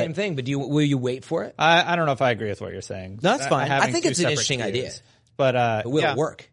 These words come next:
Speaker 3: Like team play, like, "Hey, do you have a team?" But that's kinda what Trials is, right?
Speaker 1: In other words, look at guided
Speaker 2: No.
Speaker 1: games. The intention, I think, is really, uh, charming and smart.
Speaker 2: Yeah.
Speaker 1: But you gotta wait forty-five minutes.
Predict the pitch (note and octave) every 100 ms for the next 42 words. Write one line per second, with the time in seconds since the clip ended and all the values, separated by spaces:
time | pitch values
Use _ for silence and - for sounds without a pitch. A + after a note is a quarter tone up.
0 | - C3+ C3 D3 C3+ B2+ C#3 C3 C3+ C3
1 | B2+ B2+ B2 A#2 B2 A#2 A#2 B2+ A2+ B2+
2 | D3 - D#3 C3 A2 - A2+ G2 F2 E2
3 | - G3 B3+ C#4 G#3+ B2+ F3 E3+ D3+ C#3
4 | G3+ D3+ D#3+ - - - - - C3 B2+
5 | G#2 F3 G#3 C3 G#2+ G#2+ A2 A2+ G#2+ G2
6 | G#2+ B2 A2+ G#2+ G#2 G2 F#2+ - G2+ E2
7 | - - B2+ A#2+ G2 E2+ - E3 C#3+ B2
8 | - - G#2+ B2 - _ _ _ _ -
9 | C3 B2+ A2+ D3 - G#2 E2+ F2 D#2 C#2
10 | - -